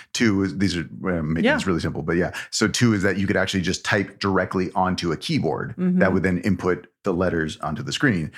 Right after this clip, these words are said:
Speaker 1: Three was actually you could just touch the screen with the iPhone. Like, you just type right onto the screen. The fourth phase is you're going to be manipulating digital objects in your environment. Like, you're seeing these
Speaker 2: Okay.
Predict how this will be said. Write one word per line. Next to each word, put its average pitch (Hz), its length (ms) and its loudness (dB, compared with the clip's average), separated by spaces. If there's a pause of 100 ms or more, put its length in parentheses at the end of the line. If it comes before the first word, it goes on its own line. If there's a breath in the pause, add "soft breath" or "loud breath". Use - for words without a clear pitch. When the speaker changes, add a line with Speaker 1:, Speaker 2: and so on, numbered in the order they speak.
(140 loud breath)
Speaker 1:
Three 175 180 2
was 104 140 2
actually 92 220 0
you 90 40 -2
could 98 100 0
just - 220 -4
touch - 400 -2
the 92 100 -4
screen 101 400 0
with 82 100 -2
the 104 80 4
iPhone. 82 340 0
Like, 85 80 -4
you 87 100 -4
just 90 220 -4
type 113 340 -2 (280)
right 95 300 0
onto 92 260 0
the 82 100 -4
screen. 127 380 0 (200 loud breath)
The - 80 -4
fourth 160 320 0
phase 98 260 0
is 90 180 -2
you're 95 120 2
going 90 260 -2
to 85 100 -8
be 85 380 -2 (320 loud breath)
manipulating 80 640 2
digital 80 360 -2
objects 67 420 -4
in 80 120 -6
your 73 160 -6
environment. 67 560 -6
Like, 73 220 -6
you're 80 160 -2
seeing 107 560 4
these 87 260 0
Speaker 2:
Okay. 139 120 -10